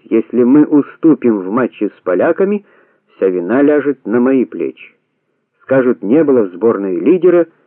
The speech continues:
который взял бы на себя роль организатора атак, эдакого творца победы, ведь и впрямь после чемпионата мне так и говорили: волевого и бесстрашного.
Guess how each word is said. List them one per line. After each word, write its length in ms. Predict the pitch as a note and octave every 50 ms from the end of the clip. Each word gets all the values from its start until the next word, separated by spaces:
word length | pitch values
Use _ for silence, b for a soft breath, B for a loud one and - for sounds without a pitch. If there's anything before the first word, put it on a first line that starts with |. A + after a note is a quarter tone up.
| b b b _ _ -
который 260 | A#2 A#2 C3+ C#3 A#2
взял 280 | F2+ G2+ C#3 D3 D3+
бы 120 | C3+ C3 C3+
на 100 | C3+ B2
себя 240 | - A#2+ B2 B2+ B2
роль 240 | B2 C3+ B2+ B2
организатора 720 | - B2 B2 A#2+ B2+ B2 A#2+ G#2+ A2+ B2 A2+ - A#2+ A#2+ A2+
атак, 500 | G#2+ - - A2+ A#2 - - - - _ -
эдакого 520 | A#2 A2 A2+ - - A#2+ A2+ A2+ G#2 F#2+ _ _ _ -
творца 500 | F2 F#2+ A#2 A#2+ A#2 _ - B2 A#2 -
победы, 560 | A#2+ A2 G#2 G#2+ A2 A2 G#2 A2 G#2+ G#2 b b b b b b b b b -
ведь 200 | E2+ F2 E2+ D#2+
и 60 | E2+ E2+
впрямь 480 | - _ - - A2 D3+ F3 D#3+ B2
после 400 | F2+ - F2 E2+ - F2+ F#2 F2+
чемпионата 760 | - - G#2+ G2+ F#2 - F#2 F2 E2 F2 F#2 G2 F#2+ - A#2+
мне 220 | G#2+ F#2+ F2+ F#2
так 380 | E2 - - E2+ E2+ E2+ - -
и 80 | G#2 G2+
говорили: 640 | G#2+ A2+ C3 D3 F3 F#3+ G#3 F3 - - - _ _ _ _ _ _ _ _ -
волевого 640 | - F2+ A#2+ C3+ C3+ B2+ B2 C#3+ D#3+ E3 D3+ D3 C#3
и 40 | B2+
бесстрашного. 920 | A2 A#2+ B2+ - - _ - G#2+ A2+ B2+ B2+ B2 - - C3 B2+ C3+ C3+